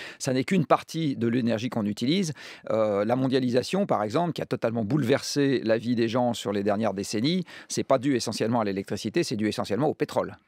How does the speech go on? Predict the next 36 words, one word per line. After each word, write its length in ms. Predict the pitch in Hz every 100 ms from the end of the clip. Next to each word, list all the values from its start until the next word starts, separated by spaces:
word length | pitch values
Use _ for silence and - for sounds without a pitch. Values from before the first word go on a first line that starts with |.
| -
Hein, 80 | -
la 100 | 98
mondialisation, 640 | 101 98 98 95 92 - 143
c'est 120 | 92
des 100 | 92
camions 280 | - 117 117
et 40 |
des 80 | 90
bateaux. 320 | - 143 160 - - - -
Euh, 320 | - 95 92
si 180 | 92 104
on 40 |
n'avait 180 | 98 92
pas 100 | 131
les 100 | 117
porte-conteneurs, 640 | - 101 113 107 113 107 -
pas 120 | 117
les 100 | 107
minéraliers, 600 | 110 107 101 101 110 95
pas 120 | 113
les 100 | 107
camions, 380 | 95 101 135 156
il 20 |
n'y 60 | 101
aurait 120 | 87
pas 140 | - 127
de 60 |
mondialisation. 680 | 110 101 95 87 92 160 170 - - - - -
Euh, 320 | 101 95 85
et 120 | 95 92
c'est 180 | 120
pas 160 | - 131
dû 220 | 120 156
à 40 | 117
l'électricité. 640 | 110 107 120 113 104 90
Donc, 380 | 110 143 -